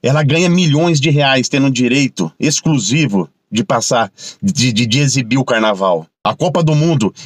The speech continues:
em pouquíssimos dias, ela ganha milhões de reais. Quanto você acha que ela não ganha? Deixando você enclausurado dentro da sua casa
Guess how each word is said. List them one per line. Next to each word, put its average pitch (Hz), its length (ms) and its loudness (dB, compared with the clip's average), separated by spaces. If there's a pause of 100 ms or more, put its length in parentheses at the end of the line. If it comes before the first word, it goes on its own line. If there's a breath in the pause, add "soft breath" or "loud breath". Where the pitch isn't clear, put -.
em 120 80 0
pouquíssimos 170 760 0
dias, 139 280 0
ela 139 180 0
ganha 143 220 0
milhões 147 420 0
de 139 100 -4
reais. 117 500 0 (200)
Quanto 196 300 0
você 175 260 0
acha 156 300 0
que 156 100 -4
ela 151 100 2
não 160 180 2
ganha? 123 420 0 (880 loud breath)
Deixando 156 360 0
você 160 200 0
enclausurado 160 720 0
dentro 165 160 0
da 156 80 -2
sua - 240 -2
casa 131 460 -2